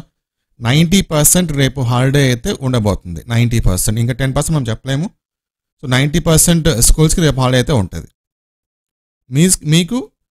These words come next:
ఆ, మీ స్కూల్ కావచ్చు, లేకపోతే మీ కాలేజ్ కావచ్చు, హాలిడేనా కాదా, వీడియో కింద కామెంట్ సెక్షన్‌లో మీరు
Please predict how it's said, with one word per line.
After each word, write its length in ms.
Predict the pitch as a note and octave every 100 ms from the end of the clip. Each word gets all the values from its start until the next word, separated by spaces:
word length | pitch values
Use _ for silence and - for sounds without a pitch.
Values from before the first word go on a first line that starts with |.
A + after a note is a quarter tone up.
| _ _ -
ఆ, 160 | C3
మీ 200 | B2+ C#3+
స్కూల్ 360 | C#3 - D#3+ E3
కావచ్చు, 340 | D3 C3+ D#3
లేకపోతే 280 | D#3 D3+ D3
మీ 120 | C#3
కాలేజ్ 380 | A#2+ A#2+ A#2+ A2+
కావచ్చు, 340 | G#2+ F2+ E2 - _ _ _ -
హాలిడేనా 340 | C3 C#3 C#3+
కాదా, 440 | G#3+ - G#2+ F2 - - _ _ _ -
వీడియో 140 | C3
కింద 200 | D3+ C#3+ G3 - _ _ _ _ _ -
కామెంట్ 260 | C3 D3 D3+
సెక్షన్‌లో 240 | - C#3+
మీరు 180 | C3